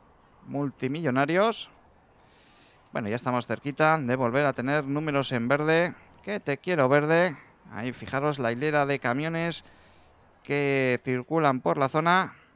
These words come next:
Este tren también nos va a dejar buenos ingresos. Ahí está. Bueno, pues ya tenemos uno, dos, tres y cuatro. Venga. Hemos dicho que era la línea de... Vamos a ver, que estaba por aquí.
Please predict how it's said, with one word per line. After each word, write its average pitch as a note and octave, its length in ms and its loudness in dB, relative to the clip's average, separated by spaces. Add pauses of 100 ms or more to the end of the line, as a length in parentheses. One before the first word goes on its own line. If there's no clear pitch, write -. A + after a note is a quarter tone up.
(160)
Este A2 300 -10
tren C3+ 280 -2
también D3+ 480 -2
nos B2+ 160 -2
va E3 60 0
a G3+ 40 -4
dejar E3 260 -4
buenos D#3 400 -2
ingresos. E3+ 800 0 (1160)
Ahí B2+ 200 -2
está. E3 400 0
Bueno, G#2 220 -6 (180)
pues G2+ 100 -6
ya G#2 60 -2
tenemos D#3+ 440 -4 (120)
uno, F3+ 340 -4 (100)
dos, - 460 -8 (160)
tres C3 240 -10
y - 20 -10
cuatro. A#3 400 0 (360)
Venga. G2 340 -12 (500)
Hemos C3 220 -2
dicho E3 300 -2
que D3+ 80 -2
era D#3 220 4
la B2 120 2
línea D#3+ 380 -2
de... E3+ 340 -2 (560)
Vamos A#2+ 220 -10
a A2+ 60 -4
ver, - 120 -2
que - 80 -12
estaba A2+ 220 -4
por A#2+ 120 -2
aquí. F#3+ 300 -2